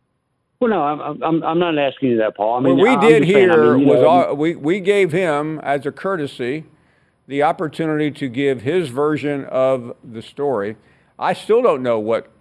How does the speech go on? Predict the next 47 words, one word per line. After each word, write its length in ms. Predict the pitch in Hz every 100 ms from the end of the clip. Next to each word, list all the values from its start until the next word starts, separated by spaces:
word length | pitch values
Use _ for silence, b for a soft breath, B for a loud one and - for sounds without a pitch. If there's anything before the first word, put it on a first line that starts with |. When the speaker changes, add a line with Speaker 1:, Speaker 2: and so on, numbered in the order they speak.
| _ -
Speaker 2:
uh, 300 | 107 104 101
what 260 | 110 123
side 240 | - 127 120
of 80 | 110
the 60 |
story 640 | - 123 113 110 104 82
i-, 200 | 110 87
is 120 | 117 117
what. 420 | 160 180 87 _
Uh, 520 | 87 107 107 107 104 85
I 80 |
mean, 340 | 117 113 82 113
do 140 | 127
I, 240 | 143 143 135 B B
I 80 | 156
guess, 280 | 160 202 -
uh, 160 | -
in 200 | 95 135
a 40 | 123
perfect 360 | - 165 139 117
world, 280 | 147 143
I 100 | 117
could 160 | 113 101
call 400 | 123 123 120 107
Raiola's 520 | - 107 107 151 127
father, 460 | - 101 101 113 117 b b b b
but 80 | 117
you 120 | 123
know 140 | 131
what? 180 | 127 139
I 80 | -
really 260 | 123 147 117
just 160 | 110
don't 180 | 123 110
care 400 | - 131 82 98
anymore. 460 | 107 107 101 92 - _ _ _ _ _ _ _ _ _ _ _ _ _ _ _ _ _
Speaker 1:
Well, 380 | 165 175 156 -
right, 300 | 147 180 127
Paul, 180 | 123 135
but, 160 | 147
I 40 | 147
mean, 200 | 147 147
i-, 400 | 147 139 - 165
is 120 | 151
it 160 | 151
very 400 | 120 147 175 190
professional 840 | - 151 - 143 180 - 135 117 117